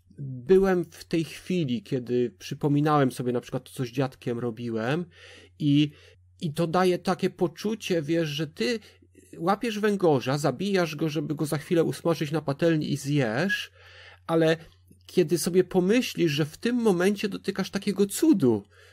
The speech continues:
że dotykasz ryby, która żyje pięćdziesiąt, osiemdziesiąt albo sto lat, która urodziła się gdzieś tam w Morzu Sargasowym, przypłynęła, trzy lata płynęła przez ocean,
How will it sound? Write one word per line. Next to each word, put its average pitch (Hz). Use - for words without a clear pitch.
że 151
dotykasz 180
ryby, 170
która 160
żyje 156
pięćdziesiąt, 151
osiemdziesiąt 147
albo 143
sto -
lat, 123
która 165
urodziła 175
się 160
gdzieś 190
tam 175
w 151
Morzu 165
Sargasowym, 139
przypłynęła, 180
trzy -
lata 196
płynęła 156
przez 143
ocean, 135